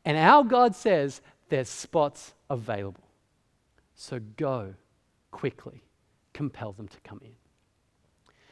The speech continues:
Now, this morning, we're gonna pray, and we're gonna pray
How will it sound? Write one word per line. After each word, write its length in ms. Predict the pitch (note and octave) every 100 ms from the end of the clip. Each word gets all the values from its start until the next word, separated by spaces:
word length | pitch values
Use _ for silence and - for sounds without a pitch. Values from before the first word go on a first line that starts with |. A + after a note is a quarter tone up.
| _
Now, 120 | D3
this 200 | C3+ -
morning, 380 | F3 E3+ D#3+ D#3+
we're 100 | C#3+
gonna 140 | C#3+ B2
pray, 420 | - A#2+ A2 G#2+
and 180 | C#3 C3
we're 80 | D3
gonna 120 | F#3+
pray 480 | - G3 D#3+ D3+